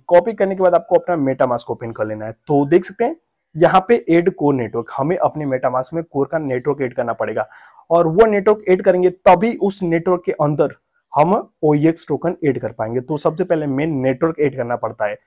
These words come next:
उसके बाद ही हम टोकन वहाँ पे ऐड कर पाएंगे। तो ऐड करते हैं, सबसे पहले MetaMask ओपन कर लेते हैं।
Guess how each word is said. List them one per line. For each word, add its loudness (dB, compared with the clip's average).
उसके -2
बाद 0
ही -2
हम -4
टोकन -6
वहाँ -4
पे -4
ऐड -4
कर -6
पाएंगे। -8
तो -2
ऐड 6
करते 2
हैं, -4
सबसे -12
पहले 0
MetaMask -2
ओपन -4
कर -2
लेते -2
हैं। -4